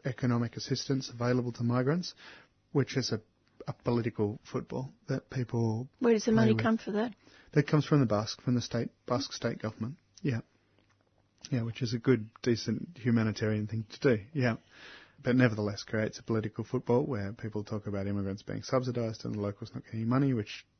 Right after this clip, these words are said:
Speaker 1: is just as false there as it is here. But nevertheless, that discourse is kind of impossible in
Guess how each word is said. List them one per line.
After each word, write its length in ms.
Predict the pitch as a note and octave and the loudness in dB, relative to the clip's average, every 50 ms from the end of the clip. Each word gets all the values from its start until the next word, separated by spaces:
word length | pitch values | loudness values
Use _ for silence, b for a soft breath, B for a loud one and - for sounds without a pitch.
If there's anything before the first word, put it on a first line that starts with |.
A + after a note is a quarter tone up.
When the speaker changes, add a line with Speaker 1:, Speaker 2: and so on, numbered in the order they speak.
| _ _ - | _ _ -10
Speaker 1:
is 160 | A3+ B2+ - | -10 -10 -10
just 280 | - - A2+ - - - | -8 -10 -10 -8 -6 -8
as 100 | G#2 - | -8 -8
false 320 | - - G#2 G#2 G#2 - - | -6 -6 -6 -4 -6 -6 -6
there 180 | G#2 G#2 G2+ G2+ | -4 -2 -2 -2
as 140 | G2 - - | -4 -6 -8
it 100 | - G2+ | -10 -10
is 100 | G2 - | -8 -4
here. 240 | - A2+ G#2 G#2 A2 - | -2 -2 -2 -2 -4 -10
But 140 | - - G#3 - _ _ _ _ _ - | -12 -12 -12 -16 _ _ _ _ _ -8
nevertheless, 640 | C3 A#2 G#2+ G2+ G2+ G2 G2+ G#2 G2+ - - - - - B B B B B B B B B B _ _ _ _ _ _ _ - | -8 -8 -6 -6 -4 -4 -2 -4 -4 -6 -10 -16 -18 -20 B B B B B B B B B B _ _ _ _ _ _ _ -8
that 240 | D3+ C3 A2+ A2+ - - E3+ - _ - E3+ D3+ | -4 -2 -2 -2 -2 -6 -12 -16 _ -18 -12 -2
discourse 540 | - C3 B2 - - - - A2 G#2 - - | 2 2 2 2 0 -2 -2 -2 -2 -2 -6
is 80 | C#3 - | -10 -10
kind 240 | - - B2 A2+ A2 | -6 -4 -2 -2 -2
of 100 | G2+ - | -2 -2
impossible 680 | A2 G#2 - G#2+ G#2 - - A2+ A2 A2 G#2 G#2 G#2 B B B B B B B _ _ _ | -6 -4 -4 -6 -6 -4 -6 -2 0 2 2 2 0 B B B B B B B _ _ _
in 540 | - C#3 A#2+ A2+ G#2+ G#2+ G#2 G#2 G#2 G#2+ | -2 0 2 2 2 0 0 0 -2 -2